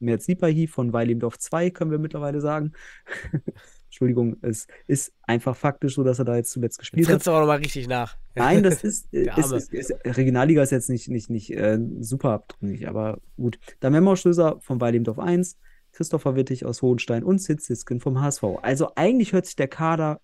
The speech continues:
Speaker 1: aus meiner Sicht gut an.
Speaker 2: Ist schon okay, die Selektion. Torwartposition
Speaker 1: Ja.
Speaker 2: fehlt einfach Goethe. Das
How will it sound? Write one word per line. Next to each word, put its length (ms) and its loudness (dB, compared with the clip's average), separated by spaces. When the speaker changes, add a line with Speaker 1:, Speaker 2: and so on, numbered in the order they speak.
Speaker 1:
aus 200 -6
meiner 260 0
Sicht 260 -10
gut 240 4
an. 320 -2
Speaker 2:
Ist 160 -6
schon 100 -4
okay, 280 -2
die 60 -6
Selektion. 640 -8
Torwartposition 800 0
Speaker 1:
Ja. 160 -12
Speaker 2:
fehlt 240 0
einfach 240 -4
Goethe. 340 -8
Das 240 -8